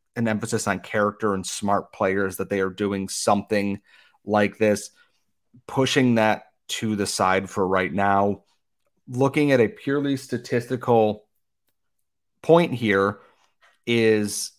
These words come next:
DeSmith is an average N H L backup. Defense maybe in front of him wasn't great. He's gonna have to learn to be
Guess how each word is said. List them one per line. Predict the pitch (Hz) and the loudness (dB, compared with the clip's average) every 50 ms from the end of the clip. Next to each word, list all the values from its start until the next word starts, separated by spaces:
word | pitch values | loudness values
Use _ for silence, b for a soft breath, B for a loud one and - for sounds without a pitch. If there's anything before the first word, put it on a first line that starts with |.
| _ _ | _ _
DeSmith | - 131 127 - - - 156 165 170 170 - - - | -2 -2 -2 -2 -2 -2 0 0 0 0 -2 -4 0
is | 123 123 120 120 117 113 104 - - - _ _ _ _ _ _ _ _ _ | 2 2 4 2 2 0 -4 -8 -12 -14 _ _ _ _ _ _ _ _ _
an | - 123 117 | -2 -2 0
average | - 110 110 110 110 104 110 104 107 | 0 2 2 2 2 2 0 0 0
N | 110 101 101 | 0 0 -2
H | 95 92 - | -2 -2 -2
L | 98 87 | -2 0
backup. | 90 104 98 92 95 - - 98 98 92 - _ _ _ _ _ _ _ _ _ _ - | 2 4 4 4 4 2 0 0 0 -2 -4 _ _ _ _ _ _ _ _ _ _ -20
Defense | 120 - 131 131 123 - 120 117 101 120 | -10 -6 -6 -2 2 2 2 2 2 0
maybe | 117 110 110 107 110 107 | 0 0 0 0 0 0
in | 101 101 | -2 0
front | - 117 107 101 | 2 2 2 2
of | 101 | 0
him | 101 101 95 | -2 -4 -4
wasn't | 107 92 104 90 | -4 -4 -6 -4
great. | - 117 113 110 101 - - | -2 0 0 0 0 -2 -4
He's | - 123 127 123 | -4 -2 -2 0
gonna | 123 139 127 | 2 2 4
have | 123 120 - | 2 2 2
to | 127 | 0
learn | 113 98 98 95 92 95 98 104 107 104 | -2 0 0 0 0 0 0 -2 -2 -4
to | - - 117 107 | -6 -6 -6 -6
be | 107 104 92 95 101 110 110 b | -4 -4 -2 -2 -2 -2 -4 b